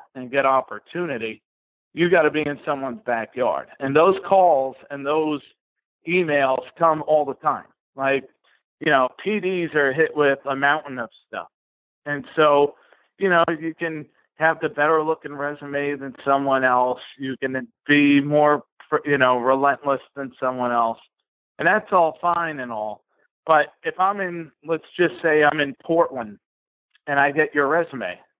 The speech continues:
the first thing I'm gonna look at is, wait, he's in South Dakota? That tells me two things. A, you're not in my backyard. And B, South Dakota is not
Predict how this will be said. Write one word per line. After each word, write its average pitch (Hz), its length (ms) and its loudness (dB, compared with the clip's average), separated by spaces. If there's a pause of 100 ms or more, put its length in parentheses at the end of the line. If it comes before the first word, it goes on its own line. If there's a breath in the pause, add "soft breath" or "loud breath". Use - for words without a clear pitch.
(380 soft breath)
the 165 160 0
first 208 320 2
thing 190 220 0
I'm 165 120 0
gonna 156 220 0
look 165 220 0
at 123 160 2
is, 123 200 0 (520)
wait, 151 380 0
he's 139 260 -12
in 147 180 -6
South 147 300 4
Dakota? 135 500 0 (680)
That 160 200 0
tells 180 280 2
me 160 260 -8
two 190 220 -8
things. 135 300 -10 (180)
A, 151 180 0
you're 156 160 -4
not 165 220 0
in 143 80 -14
my 139 100 0
backyard. 110 720 -6 (480)
And 147 180 -2
B, 160 420 2 (280)
South 170 240 2
Dakota 185 400 0
is 156 140 -8
not 160 240 -4